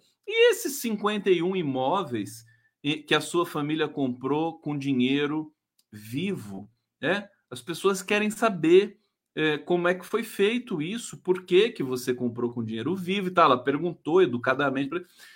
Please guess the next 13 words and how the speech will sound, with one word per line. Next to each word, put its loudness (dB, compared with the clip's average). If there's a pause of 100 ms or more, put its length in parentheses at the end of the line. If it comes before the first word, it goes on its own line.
(160)
E 8
ele 10
falou 12
assim, 6
<laughs> -10
a 6
resposta 10
dele 12
foi 8
assim, 4 (320)
"Ô, 12
olha 12
só 10